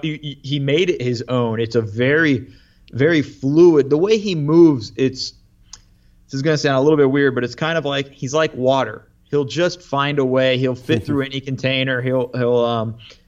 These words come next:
Speaker 1: y-, y-, y-, you know, he'll squeeze through stuff where you're like, "I didn't even know there was space." You could, um, I have clips of him as I'm watch-, as I'm talking to you.
Speaker 2: Yeah.
Speaker 1: And, and I'm watching, and he's just squeezing through stuff and, and, and, and narrowing, get, narrowly getting by guys and stuff. Like, it's just a, a Manu just kinda has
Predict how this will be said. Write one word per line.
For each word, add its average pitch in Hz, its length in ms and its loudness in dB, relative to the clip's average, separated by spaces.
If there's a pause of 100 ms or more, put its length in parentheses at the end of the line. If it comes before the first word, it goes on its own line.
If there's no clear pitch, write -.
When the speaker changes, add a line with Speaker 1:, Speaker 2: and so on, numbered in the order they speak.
(300)
Speaker 1:
y-, 139 160 0
y-, 139 160 -2
y-, 147 200 0
you 147 140 2
know, 135 140 2
he'll 139 160 4
squeeze 170 480 0
through 170 160 4
stuff 156 340 0
where 147 100 -2
you're 143 100 0
like, 135 240 -2
"I 139 120 -6
didn't 175 140 -4
even 151 160 -4
know 143 160 -2
there 131 140 0
was 113 180 -4
space." - 460 -4
You 139 60 -6
could, 143 200 -4
um, 139 180 -2
I 135 200 -4
have 139 340 -6
clips 151 320 -4
of 135 100 -10
him 127 220 -8
as 131 200 -2
I'm 120 160 -6
watch-, 120 360 -6
as 139 180 -2
I'm 139 80 -2
talking 131 360 -2
to 123 40 -6
you. 123 320 -6 (100)
Speaker 2:
Yeah. 117 300 -4
Speaker 1:
And, 147 140 0 (100)
and 139 120 -2
I'm 135 140 0
watching, 139 300 -2
and 151 80 -4
he's 151 160 -4
just 165 180 -8
squeezing 175 560 0
through 175 260 4
stuff 131 380 0
and, 123 140 -6
and, 131 240 -4
and, 131 220 -6 (240)
and 135 280 0
narrowing, 160 520 2
get, 151 280 -2
narrowly 156 380 0
getting 147 260 -2
by 123 280 -2
guys 117 340 -4
and 123 80 -12
stuff. 117 280 -6
Like, 127 140 -6
it's 143 140 -8
just 214 300 -2
a, 131 380 0
a 117 40 -6
Manu 151 460 -4
just 143 320 -2
kinda 135 240 -4
has 123 480 -2